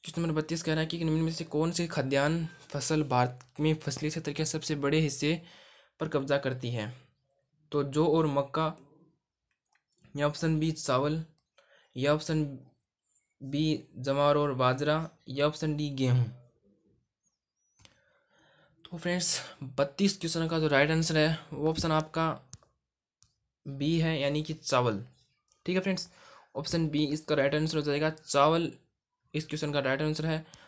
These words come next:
अब आगे वाले क्वेश्चन की बढ़ते हैं फ्रेंड्स। अभी तक हमने बत्तीस क्वेश्चन कर लिए हैं। बत्तीस के बाद अपना जो तैंतीसवाँ क्वेश्चन है वो कह रहा है कि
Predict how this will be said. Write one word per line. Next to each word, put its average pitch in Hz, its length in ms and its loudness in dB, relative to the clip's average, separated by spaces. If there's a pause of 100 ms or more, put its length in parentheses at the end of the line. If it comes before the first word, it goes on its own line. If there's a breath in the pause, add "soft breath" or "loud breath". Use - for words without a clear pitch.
(240 loud breath)
अब 156 140 -2
आगे 165 160 2
वाले 165 140 0
क्वेश्चन 160 200 -4
की 156 80 0
बढ़ते - 580 -8
हैं 165 140 -4
फ्रेंड्स। 160 300 -4 (320)
अभी 156 160 -2
तक 170 100 0
हमने 165 220 0
बत्तीस 139 360 -2
क्वेश्चन 156 220 -4
कर 151 100 0
लिए 151 140 0
हैं। 147 280 -6
बत्तीस 180 360 -8
के 160 120 -2
बाद 151 200 0
अपना 156 200 -2
जो 156 100 -4
तैंतीसवाँ 160 580 -8
क्वेश्चन 156 240 -4
है 147 80 0
वो 135 140 -2
कह 147 160 -4
रहा 147 100 -2
है 156 120 -12 (720 soft breath)
कि 160 100 -4